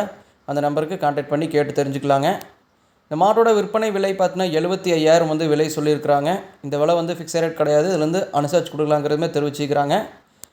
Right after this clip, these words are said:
விருப்பப்படக்கூடிய நண்பர்கள் டிஸ்ப்ளேல கொடுத்துருக்கக்கூடிய நம்பருக்கு கான்டாக்ட் பண்ணி பேசி வாங்கிக்கோங்க. மூன்றாம் ஈத்து மாடுங்க,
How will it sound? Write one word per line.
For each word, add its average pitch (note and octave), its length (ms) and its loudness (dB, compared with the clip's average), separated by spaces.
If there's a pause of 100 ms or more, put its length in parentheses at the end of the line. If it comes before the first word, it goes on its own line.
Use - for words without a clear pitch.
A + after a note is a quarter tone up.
(220)
விருப்பப்படக்கூடிய G#3+ 520 0
நண்பர்கள் F3 400 -2
டிஸ்ப்ளேல F3 460 2
கொடுத்துருக்கக்கூடிய D#3+ 440 -2
நம்பருக்கு D3 380 0
கான்டாக்ட் D3 360 0
பண்ணி D#3 140 -2
பேசி D3+ 300 2
வாங்கிக்கோங்க. C#3+ 480 0 (840)
மூன்றாம் G#3 360 2
ஈத்து G3 220 -6
மாடுங்க, F#3 360 2